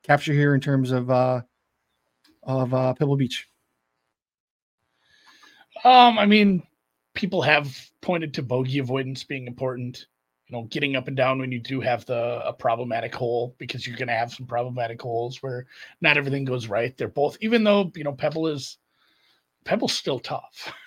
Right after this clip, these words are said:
Speaker 2: It still can be very tough.
Speaker 1: Yeah.
Speaker 2: Uh,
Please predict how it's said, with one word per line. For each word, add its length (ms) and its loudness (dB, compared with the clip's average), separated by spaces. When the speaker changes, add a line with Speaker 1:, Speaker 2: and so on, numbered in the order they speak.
Speaker 2:
It 180 -6
still 300 -12
can 120 -8
be 100 -6
very 280 -4
tough. 520 0
Speaker 1:
Yeah. 200 -2
Speaker 2:
Uh, 320 -4